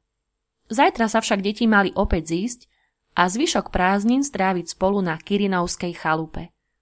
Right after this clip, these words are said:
„Už sa na nich veľmi teším,“ vravela George psovi Timothymu. „Zas nám bude fajn, super fajn. Však, Tim, čo ty na to?“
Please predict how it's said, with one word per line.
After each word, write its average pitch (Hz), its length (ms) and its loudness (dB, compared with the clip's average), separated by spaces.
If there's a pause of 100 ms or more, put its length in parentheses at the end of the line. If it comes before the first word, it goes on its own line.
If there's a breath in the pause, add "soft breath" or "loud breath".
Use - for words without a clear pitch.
(720)
„Už 247 160 0
sa 277 80 6
na 254 160 6
nich 247 160 2
veľmi 247 320 4
teším,“ 190 560 -2 (720)
vravela 175 480 2
George 196 400 -2
psovi 175 400 -4
Timothymu. 165 640 -6 (800)
„Zas 233 160 4
nám 302 240 4
bude 196 240 2
fajn, 180 560 -4
super 208 480 -2
fajn. 170 480 -6 (480)
Však, 339 320 -2
Tim, 202 240 0
čo 240 160 -2
ty 294 80 -2
na 202 160 2
to?“ 175 320 -6